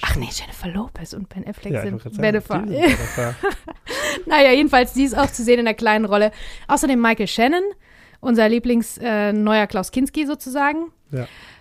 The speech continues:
Speaker 1: Und Dan Aykroyd ist auch dabei, Jon Voight ist dabei,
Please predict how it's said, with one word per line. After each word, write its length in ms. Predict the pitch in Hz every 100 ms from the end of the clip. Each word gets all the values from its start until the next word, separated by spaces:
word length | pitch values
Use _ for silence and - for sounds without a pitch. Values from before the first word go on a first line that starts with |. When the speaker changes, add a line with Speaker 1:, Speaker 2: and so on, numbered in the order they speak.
| _
Speaker 1:
Und 260 | - 302 254
Dan 120 | 220
Aykroyd 400 | 196 - 294 294
ist 100 | -
auch 100 | 254
dabei, 500 | - 254 262 254 262 233 _ -
Jon 220 | 233 220
Voight 260 | 202 247 302
ist 160 | 277
dabei, 480 | 254 220 233 226 233